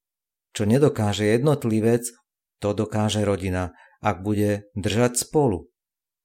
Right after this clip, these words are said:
Asi tridsať stôp nad zemou sa topol rozvetvoval, dva mohutné konáre akoby otvárali svoju náruč. Jeden z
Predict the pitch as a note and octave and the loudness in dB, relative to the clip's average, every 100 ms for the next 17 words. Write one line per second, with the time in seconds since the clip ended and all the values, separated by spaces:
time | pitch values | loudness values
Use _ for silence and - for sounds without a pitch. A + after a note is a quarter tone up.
0 | _ _ _ _ - D#3 B2+ - C#3 - | _ _ _ _ -6 -2 -2 -2 -4 -4
1 | A2 - - C#3 A2+ A2 B2+ A#2+ G#2 G#2 | -4 -6 0 2 4 2 2 2 2 2
2 | B2 B2 - F2 - G2 - B2 A#2 B2 | 0 -2 -6 -6 -6 -6 0 2 2 2
3 | B2 A#2+ A#2+ F#2+ F#2 F#2+ G2 - _ _ | 2 0 0 -2 0 0 -2 -6 _ _
4 | _ _ A2 G#2+ A#2 G#2+ G#2 G#2+ - F#2 | _ _ -4 0 2 2 0 -4 -6 -6
5 | E2 G#2 G#2+ G#2+ G#2+ G#2+ G#2+ - _ _ | -4 -4 -2 0 0 0 -2 -8 _ _
6 | _ G#2 - A#2 G#2 G2+ A#2+ A#2+ C3 B2+ | _ -8 -4 -2 0 0 0 0 2 2
7 | B2+ - B2+ C3 C3+ A#2+ A2+ F2+ F2+ - | 2 0 2 4 4 4 2 -2 -6 -14
8 | - _ _ _ _ _ _ _ C3 G#3+ | -18 _ _ _ _ _ _ _ 2 4
9 | F#3+ | 4